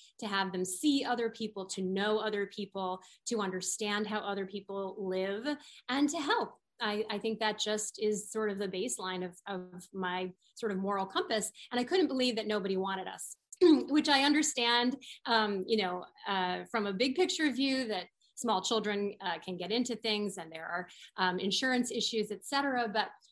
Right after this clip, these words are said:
whenever I would contact an organization and say, "I'd like to volunteer with my children,"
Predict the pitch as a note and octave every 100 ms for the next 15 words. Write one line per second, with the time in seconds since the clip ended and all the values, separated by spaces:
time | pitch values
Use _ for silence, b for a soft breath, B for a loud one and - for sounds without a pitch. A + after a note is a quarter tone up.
0 | - B3 D4+ F#4 B3 A#3 G#3+ - B3 B3
1 | A#3 G3+ G#3 F#3+ F#3 F#3 G3 C#4+ - F#3
2 | F3+ F#3 F3 F3+ F#3+ G3 - G3+ F#3+ F#3
3 | F#3 - D4 G#3 F#3 F3 F3 - G4 C5+
4 | G3+ F3 F3